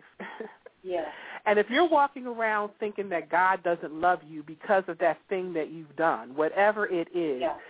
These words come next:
Speaker 1: there's nothing that you can do that God won't love you.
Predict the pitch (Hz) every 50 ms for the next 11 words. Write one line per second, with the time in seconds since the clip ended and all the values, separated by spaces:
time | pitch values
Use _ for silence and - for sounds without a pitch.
0 | - - - 226 233 233 226 214 220 220 226 254 285 320 - - 320 294 277 262
1 | 226 - 196 214 226 220 - 214 190 190 165 180 208 208 196 180 180 170 160 160
2 | 180 170 180 180 180 180 170 170 165 160 143 151 151 143 135 - - 101 85 -